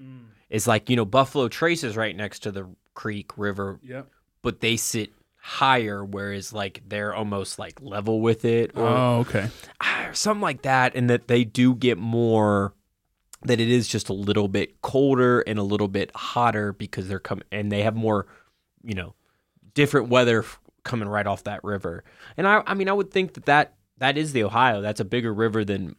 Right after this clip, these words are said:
Speaker 2: you know, a lot of the distilleries in Kentucky are on a, you know, the Kentucky River, which isn't really,
Speaker 1: Yeah.
Speaker 2: you know, the Mississippi.
Speaker 1: Right.
Speaker 2: But, I mean
Speaker 1: Camp Nelson's right on the Kentucky River, too, but it's on the hill.
Speaker 2: True.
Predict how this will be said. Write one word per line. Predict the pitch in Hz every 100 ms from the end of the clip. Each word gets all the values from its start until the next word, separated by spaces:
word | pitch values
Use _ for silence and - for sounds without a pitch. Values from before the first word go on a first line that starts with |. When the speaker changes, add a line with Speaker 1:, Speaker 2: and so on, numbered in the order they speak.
| _
Speaker 2:
you | - 95
know, | 92
a |
lot | 101 107 127
of | 117
the | 104
distilleries | 101 - 107 98 98 98
in | 92
Kentucky | 101 - 113 - 98
are | 95 90
on | 90 101
a, | 92 - _ _ _ _ -
you | 95
know, | 92
the |
Kentucky | - - - 113 -
River, | 95 82 98 98
which | 95 - - - -
isn't | 113 117 -
really, | 87 98 101 110
Speaker 1:
Yeah. | 113 98 90 104 _ _ _ _ _
Speaker 2:
you | -
know, | - -
the | 107
Mississippi. | 98 90 87 - 107 - 92 104 - - _ -
Speaker 1:
Right. | 120 110 95 - _ _ _ _ _ -
Speaker 2:
But, | 143 143
I | 151
mean | 143 127 104 -
Speaker 1:
Camp | 151 123
Nelson's | 151 - 113 110 - _ 120
right | 120 131
on | 123 113
the |
Kentucky | - 117 117 -
River, | 107 98
too, | 95 143
but | 123
it's | 110
on | 110 95
the |
hill. | - 151 127 - _ -
Speaker 2:
True. | - 143 104